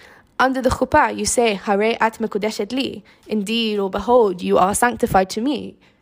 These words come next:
You are sort of making the other more holy. Mekudeshet coming from this idea of kedusha. Now that you are elevating yourselves in holiness, think about practically what that means for the two of you.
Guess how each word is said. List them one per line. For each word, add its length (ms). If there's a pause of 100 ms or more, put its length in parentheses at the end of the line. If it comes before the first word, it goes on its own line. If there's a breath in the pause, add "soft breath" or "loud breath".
(220 soft breath)
You 240
are 360 (320)
sort 300
of 340
making 680
the 160
other 280
more 300
holy. 460 (500 soft breath)
Mekudeshet 640
coming 320
from 160
this 140
idea 320
of 100
kedusha. 600 (500 soft breath)
Now 400
that 160
you 120
are 140
elevating 540
yourselves 420
in 80
holiness, 480
think 240
about 300
practically 800
what 260
that 200 (200)
means 640
for 120
the 100
two 180
of 120
you. 200